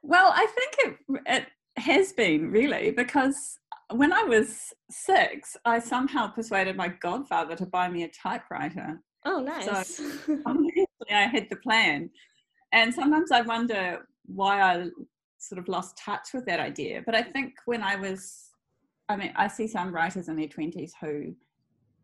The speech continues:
Speaker 1: are amazingly, um, mature and well-developed in their craft. But when I was in my twenties, I felt like I didn't know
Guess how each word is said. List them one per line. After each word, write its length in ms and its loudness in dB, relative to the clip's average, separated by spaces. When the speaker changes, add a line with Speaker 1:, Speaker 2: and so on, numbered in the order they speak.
Speaker 1:
are 180 -2
amazingly, 960 -4
um, 440 -6
mature 680 -2
and 360 -2
well-developed 680 -6
in 120 -8
their 140 -6
craft. 480 -6
But 120 -8
when 140 -4
I 140 2
was 120 -2
in 120 -8
my 100 -4
twenties, 400 -6
I 80 -10
felt 180 -10
like 180 -8
I 80 -8
didn't 340 -10
know 400 -8